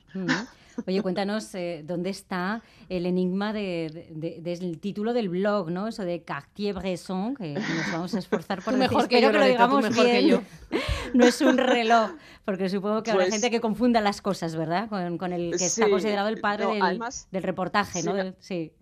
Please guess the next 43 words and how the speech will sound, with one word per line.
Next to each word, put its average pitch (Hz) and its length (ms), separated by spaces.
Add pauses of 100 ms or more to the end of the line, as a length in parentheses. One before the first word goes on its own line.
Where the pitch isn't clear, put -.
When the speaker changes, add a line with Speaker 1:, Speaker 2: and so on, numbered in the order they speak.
(520)
Speaker 3:
Sí, 185 360
Cartier-Bresson, 175 560
bueno, 170 160
es 165 100
uno 175 100
de 180 40
los 175 80
fotógrafos 185 800
más 190 240
conocidos 190 540
incluso 180 260
para 165 180
gente 165 240
que 180 60
no 175 80
está 175 160
metida 151 260
en 143 80
el 143 60
mundo 143 200
de 135 40
la 131 60
fotografía, 135 640
¿no? 147 100
Es 165 80
de 185 60
Speaker 1:
Sí. 170 60
Speaker 3:
los 170 140
pocos 175 280
que 170 100
te 147 140
suena 170 360
a 151 40
veces 165 320
cuando 143 260
no, 147 400
no 147 120
estás 156 260
muy 160 100
metido 151 240
en 151 60
este 151 180
mundo. 156 320